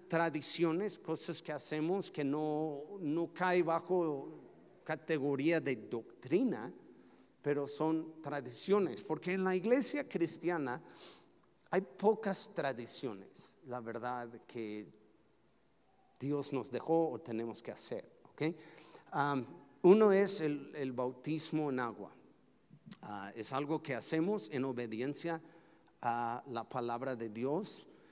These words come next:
y entregando nuestras vidas a Cristo es una representación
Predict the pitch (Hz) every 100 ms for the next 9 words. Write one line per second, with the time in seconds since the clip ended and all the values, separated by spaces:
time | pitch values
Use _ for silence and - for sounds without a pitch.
0 | - _ - 120 123 120 127 135 151 156
1 | 143 151 151 165 143 123 156 160 156 139
2 | - 156 156 - 151 - 156 151 135 131
3 | 151 143 - 127 - 120 - 165